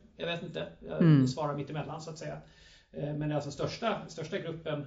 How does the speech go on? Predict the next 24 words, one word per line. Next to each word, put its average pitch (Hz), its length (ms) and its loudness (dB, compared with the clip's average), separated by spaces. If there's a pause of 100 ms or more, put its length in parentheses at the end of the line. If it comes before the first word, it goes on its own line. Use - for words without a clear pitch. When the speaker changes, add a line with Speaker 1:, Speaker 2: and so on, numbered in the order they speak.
(120)
Speaker 1:
som 143 220 -12
jag 139 100 -8
säger 139 160 -8
att 135 60 -12
de 131 100 -6
är - 40 -2
definitivt 139 300 -6
inte 127 220 -6
beredda, - 260 -8
det - 80 -2
är 190 40 8
Speaker 2:
Mm. 170 100 10
Speaker 1:
generation 131 300 4
Z. - 340 -8 (180)
Speaker 2:
Mm. 175 320 6
Speaker 1:
Så - 120 -4
här 151 60 0
är 196 60 6
en 202 60 4
splittrad 208 400 0
generation 147 360 2
tror 135 140 -2
jag 135 260 -4
också, - 260 -6